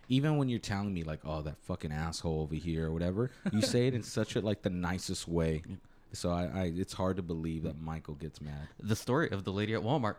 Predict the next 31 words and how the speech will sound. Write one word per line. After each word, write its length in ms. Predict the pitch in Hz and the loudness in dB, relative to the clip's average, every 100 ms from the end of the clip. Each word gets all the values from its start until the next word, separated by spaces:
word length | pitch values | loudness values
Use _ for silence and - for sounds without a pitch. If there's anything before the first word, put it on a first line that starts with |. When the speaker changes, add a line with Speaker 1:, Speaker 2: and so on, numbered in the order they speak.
| 107 | -4
Speaker 3:
who 100 | 107 | -4
told 220 | - 110 | 0 0
him 80 | 117 | 2
about 160 | 113 | 4
Speaker 1:
Oh, 20 | 123 | 6
Speaker 3:
the 60 | 127 | 8
lights 100 | 180 | 8
Speaker 1:
yeah, 80 | 131 | 8
Speaker 3:
right 60 | 120 | 8
Speaker 1:
he 60 | |
Speaker 3:
now. 140 | 165 160 | 8 8
Speaker 1:
came 220 | 143 135 | 6 4
in, 260 | 143 143 - | 2 2 4
or 180 | 117 110 | 8 8
before 320 | 98 104 113 | 6 6 8
we 180 | 120 117 | 10 8
recorded 420 | 107 104 - 110 | 8 6 6 6
this 100 | 220 190 | 6 6
Speaker 2:
<laughs> 120 | - | 6
Speaker 1:
podcast, 440 | 208 180 220 - | 4 6 4 6
he 80 | 220 | 2
came 200 | - 95 | 2 0
from 140 | 95 90 | 0 -2
the 80 | |
store 300 | 82 - 90 82 | -4 0 0 2
and 80 | |
he 40 | 82 | 0
was 160 | 82 | -2
telling 300 | - 87 82 | -2 -2 -2
me 120 | 82 78 | -2 -2
about 260 | 80 78 | -2 -4